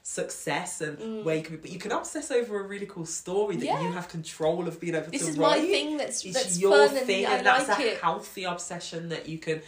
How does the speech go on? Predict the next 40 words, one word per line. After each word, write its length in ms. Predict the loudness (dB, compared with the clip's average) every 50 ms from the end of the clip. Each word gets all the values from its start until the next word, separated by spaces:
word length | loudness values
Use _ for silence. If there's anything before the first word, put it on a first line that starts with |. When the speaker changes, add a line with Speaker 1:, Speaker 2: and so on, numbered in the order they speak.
| -18 -20 -20 _
Speaker 1:
have 260 | -4 -4 -4 -4 -4
fun 300 | -8 -6 -6 -4 -4 -4
with 180 | -4 -6 -6 -6
and 120 | -8 -8
enjoy 520 | -8 -8 -8 -8 -6 -6 -6 -4 -4 -6 -6 -8
and 120 | -10 -12 -12
be 80 | -12
like, 220 | -12 -12 -12 -10 -10
"Oh, 240 | -8 -6 -4 -4
I 20 | -4
wonder." 280 | -2 -4 -4 -4 -6 -8 -8 -12 -6
And 100 | -4 -2 0
like 100 | 0 -2
I 40 | -2
say, 200 | -2 -2 -2 0
I 140 | 0 0 0
always 340 | 2 2 2 0 0 -2 -4
say 300 | -2 -2 -2 -2 -2 -2
this 220 | -4 -4 -6 -8
and 180 | -8 -6 -4 -4
then 100 | -2 -2
I 80 | -4 -4
don't 360 | -4 -6 -6 -6 -8 -8 -4
do 160 | -4 -2 -2
it. 140 | -2 -6 -4 -4
I 120 | -4 -4 -4 -6
always 480 | -6 -4 -2 -2 0 0 -2 -2 -4 -6
say 380 | -8 -8 -8 -10 -10 -12 -14 -16 -20 _ _ _ _ _ _ _ _ -14
my 180 | -10 -8 -6 -6
favourite 680 | -6 -8 -6 -4 -2 0 0 -2 -2 -4 -8 -8 -8
times 320 | -8 -8 -6 -6 -6 -8 -8
of 160 | -10 -10 -8
writing 560 | -8 -8 -8 -10 -12 -14 -14 -14 -14 -14 -16 -18 _ _ _ _ _ -6
was 220 | -2 -2 -2 -2 -4
when 380 | -8 -6 -4 -4 -4 -6 -8 -10 -10
I 80 | -10
treated 500 | -10 -10 -10 -10 -10 -12 -12 -12 -14 -14
writing 400 | -8 -8 -8 -6 -6 -8 -12 -10
like 160 | -10 -12 -12 -14 -16 -18 -16
reading, 400 | -14 -14 -12 -12 -12 -12 -12